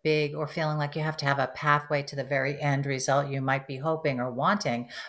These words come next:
but rather taking these small steps to help you build that sense of self-confidence and self-esteem and,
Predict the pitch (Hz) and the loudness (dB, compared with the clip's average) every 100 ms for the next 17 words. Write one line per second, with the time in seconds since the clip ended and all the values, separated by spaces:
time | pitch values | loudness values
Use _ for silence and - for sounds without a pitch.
0 | - 160 165 156 151 147 151 147 143 175 | 4 4 4 6 8 10 8 2 0 -4
1 | 170 170 160 151 - 160 151 - - 165 | -6 -6 -6 -6 -6 -4 -6 -4 -2 -2
2 | - - 143 143 147 143 156 156 160 160 | -2 -2 0 -2 -6 -4 0 2 2 0
3 | 139 135 - 135 - 127 - - - - | -2 -4 -4 -6 -4 -8 -8 -20 -20 -6
4 | - 139 - 185 185 180 160 147 135 139 | 0 0 0 -2 -2 0 0 2 0 -4
5 | 139 - 143 - 143 - 208 185 170 156 | -6 -2 -4 -4 -8 -2 0 2 0 0
6 | 151 139 131 135 | 0 0 0 -4